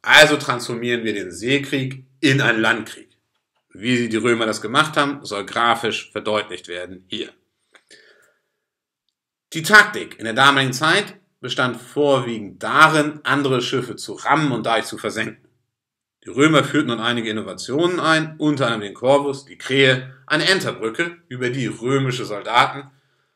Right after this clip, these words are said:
auf die feindlichen Schiffe stürmen konnten und die Schlacht im Nahkampf wie zu Lande für sich entscheiden konnten. Mit der neu gewonnenen Stärke zur See konnte Rom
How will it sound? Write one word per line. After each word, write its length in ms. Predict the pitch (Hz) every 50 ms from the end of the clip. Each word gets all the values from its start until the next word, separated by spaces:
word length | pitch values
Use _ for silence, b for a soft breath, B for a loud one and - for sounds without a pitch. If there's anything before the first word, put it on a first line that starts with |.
| _ _ _ _ _ _ _
auf 400 | - 113 120 117 113 113 - -
die 120 | - 107
feindlichen 360 | - - 113 117 - - -
Schiffe 380 | - - - 175 165 165 160 135
stürmen 360 | - - 151 147 139 135 131
konnten 480 | 127 135 127 120 131 117 117 120 120 - _ _ _ _ _ _ _ _
und 200 | - 143 139 135
die 80 | 127 110
Schlacht 500 | - - 123 120 120 - - - - -
im 140 | 101 101 98
Nahkampf 640 | 107 120 127 139 143 139 143 127 127 127 131 - - -
wie 220 | - 120 160 170
zu 120 | 143 - 135
Lande 540 | 123 127 127 131 127 107 90 80 - - _ _ _ _ _ _ _ _ _ _ _ _
für 240 | _ - - 131 113
sich 300 | 104 113 110 - - -
entscheiden 460 | 104 101 - - 98 90 90 - 73
konnten. 320 | - - - - _ _ _ _ _ _ _ _ _ _ _ _ _ _ _ _ _ _ _ _ _ _ _ _ _ _ _ _ _ _ _ _ _ _ _ _ _ _ _ _ _ _ _ _ _ _ _ _ _ _ _ _ _ _ _ _ _
Mit 120 | - 165
der 100 | 175 180
neu 180 | 196 220 240 220
gewonnenen 260 | 190 175 175 160 151
Stärke 300 | - 147 147 139 131 127
zur 160 | - - 117
See 320 | 107 131 160 165 151 156 -
konnte 340 | - - 208 220 208 - 170
Rom 540 | 139 143 156 156 147 143 151 135 - -